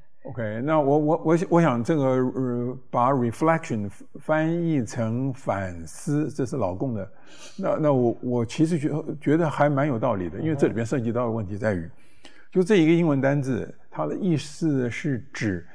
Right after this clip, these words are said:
Speaker 1: 你在镜子里边看到的影像。
Speaker 2: 啊，因为
Speaker 1: 好，你，你
Speaker 2: 反射嘛。
Speaker 1: 对，对，所以你想想看啊，你照镜子的目的是什么嘛？你照镜子，你的目的不是，不是希望你的镜子，呃，告诉你你有多好看嘛。
Speaker 2: 啊，对，
Speaker 1: 那
Speaker 2: 魔镜，魔镜。
Speaker 1: 对，对，对，<laughs> 那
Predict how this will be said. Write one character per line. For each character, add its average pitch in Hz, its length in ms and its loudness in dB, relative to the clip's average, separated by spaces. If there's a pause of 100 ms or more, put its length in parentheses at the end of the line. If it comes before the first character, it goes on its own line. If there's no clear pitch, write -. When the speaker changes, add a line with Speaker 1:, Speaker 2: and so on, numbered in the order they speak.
(120)
Speaker 1:
你 107 160 -2
在 131 180 0
镜 135 240 0
子 110 120 -4
里 95 100 -4
边 107 180 -6
看 123 160 -6
到 110 140 -4
的 104 80 -6
影 90 180 -8
像。 113 160 -8 (680)
Speaker 2:
啊， - 80 -16 (240)
因 143 160 -4
为 139 80 4
Speaker 1:
好， 135 160 10
你， 165 160 8
你 180 100 4
Speaker 2:
反 180 160 4
射 170 260 6
嘛。 - 120 2 (200)
Speaker 1:
对， 135 240 8 (120)
对， 123 200 4 (200)
所 190 120 2
以 180 40 6
你 151 120 8
想 160 140 8
想 196 100 8
看 147 160 4
啊， 101 240 2
你 117 140 0
照 151 180 6
镜 139 180 0
子 107 40 -2
的 110 80 -4
目 135 100 -2
的 123 160 -2
是 101 140 -10
什 82 80 -12
么 - 0 - (100)
嘛？ 78 120 -14 (360)
你 127 140 0
照 180 160 8
镜 160 180 6
子， 120 120 2
你 98 100 -2
的 101 100 -2
目 156 160 2
的 143 140 2
不 143 160 2
是， 147 60 0
不 175 160 4
是 156 100 2
希 170 160 6
望 156 180 4
你 101 120 -2
的 117 100 0
镜 135 240 2
子， 90 240 -2 (240)
呃， 117 280 6
告 139 140 10
诉 127 120 4
你 110 180 0
你 104 120 -2
有 120 120 -2
多 113 100 -2
好 107 160 -4
看 131 220 -8
嘛。 80 120 -14 (180)
Speaker 2:
啊， 101 140 -16
对， 110 160 -10
Speaker 1:
那 165 100 2
Speaker 2:
魔 143 100 6
镜， 143 280 2
魔 127 140 0
镜。 156 260 2
Speaker 1:
对， 160 140 4
对， 147 160 4
对， 143 360 0
<laughs> - 100 -14
那 180 280 4